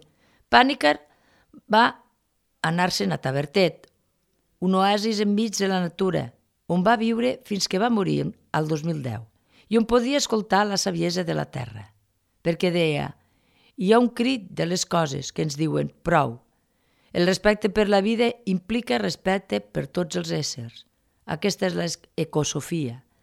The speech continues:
La primera llar de la saviesa és el nostre univers, el nostre món, i més concretament encara la Mare Terra, i on disposava del silenci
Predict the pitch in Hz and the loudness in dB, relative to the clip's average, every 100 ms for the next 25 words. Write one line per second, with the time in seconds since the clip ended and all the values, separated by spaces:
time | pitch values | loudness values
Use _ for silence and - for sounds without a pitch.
0 | _ _ - - 180 202 202 233 233 226 | _ _ -10 0 2 4 4 4 2 2
1 | 214 202 170 180 208 214 175 147 127 131 | 2 2 0 -2 -2 -2 -2 -2 -4 -8
2 | - _ - 175 190 185 190 202 208 202 | -12 _ -4 0 0 0 -2 -2 -4 -2
3 | 180 156 139 131 - - _ _ _ - | -2 -2 -6 -8 -16 -20 _ _ _ -8
4 | 147 170 190 - 175 147 131 120 _ _ | -2 0 -2 -2 -2 0 -2 -6 _ _
5 | _ _ - 175 180 262 - 165 156 202 | _ _ -10 -2 2 2 0 -4 -4 -4
6 | 226 156 147 170 208 - 135 - 165 139 | -2 -2 -2 -4 -6 -8 -8 -2 -2 -2
7 | 135 _ _ 175 185 180 151 135 120 117 | -8 _ _ -2 0 0 -2 -4 -6 -8
8 | 120 _ _ _ _ _ _ _ - - | -14 _ _ _ _ _ _ _ -20 -20
9 | - 196 214 226 220 226 220 196 190 202 | -6 2 6 6 4 -2 -2 2 2 2
10 | 196 190 - 220 196 185 185 - 185 | 0 -2 -2 0 2 0 0 -2 -4